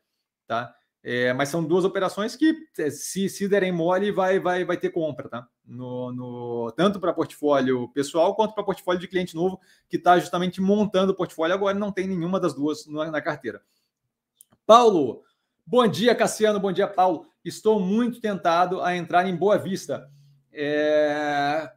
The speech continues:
com essa, com toda essa alta, ela quase não subiu. Acho que o mercado não viu o potencial dessa empresa ainda. É, estamos de acordo nisso, mas acho que faz tempo isso.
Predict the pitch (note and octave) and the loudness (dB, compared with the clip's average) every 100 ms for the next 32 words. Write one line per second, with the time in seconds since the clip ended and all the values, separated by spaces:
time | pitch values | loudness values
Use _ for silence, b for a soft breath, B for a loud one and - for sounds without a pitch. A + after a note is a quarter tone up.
0 | - F3+ G3+ F#3 F#3+ - F#3+ E3+ D#3 F3+ | -6 -4 0 0 0 0 4 4 4 0
1 | F#3+ A3 G#3+ F#3 F#3 G3 - C#3 A#2+ C#3 | -2 0 2 4 6 4 2 0 0 2
2 | E3+ E3+ F3+ F3+ G3+ - F3+ D3 G2+ b | 0 2 2 2 -2 -6 -2 -2 -2 b
3 | b - D#3+ F#3+ - G3+ G#3 F3+ - E3 | b -4 0 0 -2 -8 -4 -4 2 2
4 | F3+ F#3 E3 F3 F#3 F3+ E3 E3+ F3+ E3 | 2 -2 -2 -4 -6 -4 -4 -4 -6 -2
5 | F3+ G#3 F#3+ G#3 F#3 B2+ A2 A2 b b | 0 0 0 -2 -2 -4 -6 -8 b b
6 | _ _ _ C#3+ C#3 C#3 - D#3 C#3 C#3+ | _ _ _ -10 -8 -8 -8 -4 -4 -4
7 | C#3+ E3 F3+ G3+ - D4 C3 A#2 B2+ - | -4 -4 -6 -6 -6 -8 -8 -8 -10 -12
8 | - C3 B2+ D#3 F3+ D#3 D3 - | -8 -6 -6 -4 -4 -4 -8 -8